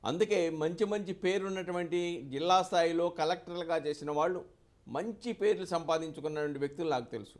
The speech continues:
వాళ్ళు మంత్రివర్గంలో సెక్రటరీగా అయిన తర్వాతో, చీఫ్ సెక్రటరీగా అయిపోయిన తర్వాతో ప్రజలలో ఆయనంత దోపిడీదారుడు లేడు, భూ ఆక్రమణదారులు లేరని చెప్పేసని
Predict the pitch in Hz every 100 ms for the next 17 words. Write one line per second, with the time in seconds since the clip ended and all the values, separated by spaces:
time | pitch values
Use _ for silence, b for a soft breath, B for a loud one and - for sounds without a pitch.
0 | - 120 170 185 151 139 139 160 160 190
1 | 185 165 170 175 175 180 175 165 147 160
2 | 151 170 160 156 151 143 151 156 143 143
3 | 139 151 160 156 151 147 156 147 139 139
4 | 143 127 135 143 135 120 117 120 - 147
5 | 104 80 - - - 160 190 226 208 214
6 | 208 - - _ - 139 196 196 190 190
7 | 156 170 180 190 190 180 175 175 165 156
8 | 147 160 - - _ 104 139 202 220 208
9 | 196 190 180 175 175 175 165 165 160 160
10 | 135 156 160 170 139 131